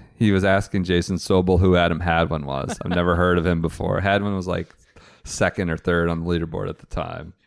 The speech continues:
Canada got up in arms about that when I tweeted that. A lot of Canadians swooping in.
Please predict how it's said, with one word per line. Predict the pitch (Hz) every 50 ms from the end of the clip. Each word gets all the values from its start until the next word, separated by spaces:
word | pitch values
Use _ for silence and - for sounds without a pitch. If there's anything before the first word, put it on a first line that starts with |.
| _ - - _ _ _ _
Canada | - - - 123 120 117 107 101 98
got | 95 90 90
up | 90 87 -
in | - 85
arms | 82 85 87 85 82
about | - 87 82 -
that | - 85 82 80 - -
when | 90 82
I | 80 82
tweeted | - - - 90 80 82 78 -
that. | 80 76 73 64 -
A | -
lot | 92 98 101 98 98
of | 95
Canadians | - - 92 85 85 82 85 82 80 -
swooping | - - 107 98 85 - 85 80
in. | 80 - 80 82 87